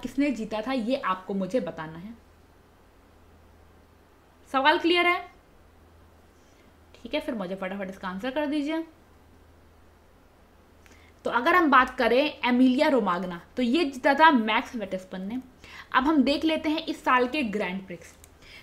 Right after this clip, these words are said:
सबसे पहले आपको ध्यान रखना है, तीन ग्रैंड प्रिक्स मैं आपको बता रही हूँ, पोर्चुगीज, स्पेनिश और ब्रिटिश ग्रैंड प्रिक्स लुइस हैमिल्टन। अजरबैजान, ये जीता था सर्जियो पेरेज।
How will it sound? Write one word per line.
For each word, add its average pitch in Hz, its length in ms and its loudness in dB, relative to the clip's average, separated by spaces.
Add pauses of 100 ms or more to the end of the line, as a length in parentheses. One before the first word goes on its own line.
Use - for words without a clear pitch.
(160)
सबसे 349 300 0
पहले 320 260 4
आपको 247 400 2
ध्यान 214 300 -2
रखना 214 260 -2
है, 254 200 2 (440)
तीन 359 360 0
ग्रैंड 240 340 4
प्रिक्स - 380 -6
मैं 240 100 2
आपको 233 220 0
बता 214 260 2
रही 214 160 0
हूँ, 294 160 2 (340)
पोर्चुगीज, 226 680 4 (420)
स्पेनिश 233 640 2 (200)
और 240 160 4
ब्रिटिश 220 380 0
ग्रैंड 196 380 -4
प्रिक्स 339 260 -2 (240)
लुइस 220 540 2 (220)
हैमिल्टन। 170 440 -6 (1700)
अजरबैजान, 262 960 6 (400)
ये 240 160 2
जीता 247 240 2
था 269 120 2
सर्जियो 233 460 2
पेरेज। 196 540 -2